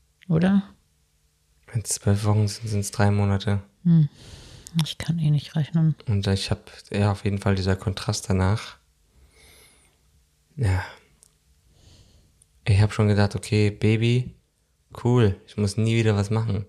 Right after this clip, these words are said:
Speaker 2: Frau ist glücklich für immer.
Speaker 1: <laughs> Es war auch wirklich so.
Speaker 2: Mhm.
Speaker 1: Alter.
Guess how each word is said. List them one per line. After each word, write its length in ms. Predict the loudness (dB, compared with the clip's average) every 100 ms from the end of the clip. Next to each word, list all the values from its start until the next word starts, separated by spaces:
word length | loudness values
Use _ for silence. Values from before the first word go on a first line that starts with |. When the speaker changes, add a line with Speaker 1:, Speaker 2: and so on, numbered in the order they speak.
| -10
Speaker 2:
Frau 300 | -8 -4 -2
ist 140 | -2 -2
glücklich 360 | -4 -2 -4 -2
für 140 | 0
immer. 320 | 2 2 0 -4
Speaker 1:
<laughs> 60 | -2 0 0 -2 -4 -14 -10 -10 -4 -6 -6 -20 _ -20 -20 -18 -20 -20 -20 -12 -4 -4 -4
Es 160 | 0 4
war 200 | 4 4
auch 100 | 0
wirklich 420 | -4 -4 -8 -8
so. 220 | -4 -2 0
Speaker 2:
Mhm. 320 | 2 2 -2 -6 -20 -20 _ _ _ -14
Speaker 1:
Alter. 420 | -12 -12 -16